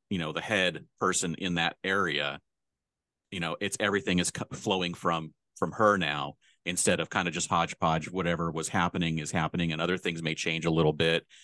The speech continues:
and whatever they can push through at this point because something happened. I feel like everything's now gonna be, like,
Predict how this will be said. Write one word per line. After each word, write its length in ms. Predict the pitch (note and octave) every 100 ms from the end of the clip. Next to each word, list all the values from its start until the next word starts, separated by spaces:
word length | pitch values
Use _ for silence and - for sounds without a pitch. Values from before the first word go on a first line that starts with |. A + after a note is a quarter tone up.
| _
and 120 | E2+ E2
whatever 240 | F2 F2
they 100 | E2+
can 160 | E2+ D#2+
push 240 | F2+ -
through 260 | - E2+ D#2+
at 100 | -
this 140 | F2+
point 300 | - D#2 D#2
because 240 | D2+ F2
something 280 | - F2+ D#2+
happened. 500 | F2+ E2 D#2 D#2+ D2+ - _ _ F2+
I 60 |
feel 160 | - G#2+
like 160 | F2+
everything's 400 | F#2+ F2+ F#2 E2+
now 180 | F#2 D#2+
gonna 160 | D#2 D#2
be, 140 | D#2
like, 360 | D2 D2 -